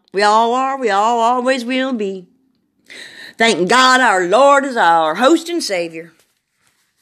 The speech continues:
Oh, He has not left us.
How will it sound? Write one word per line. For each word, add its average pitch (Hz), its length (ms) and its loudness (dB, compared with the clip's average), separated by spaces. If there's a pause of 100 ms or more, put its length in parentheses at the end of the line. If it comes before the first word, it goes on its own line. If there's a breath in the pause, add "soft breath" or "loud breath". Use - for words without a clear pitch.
(2500 loud breath)
Oh, 233 380 0
He 220 240 0
has 202 280 0
not 233 440 -2
left 160 400 -14
us. - 320 -20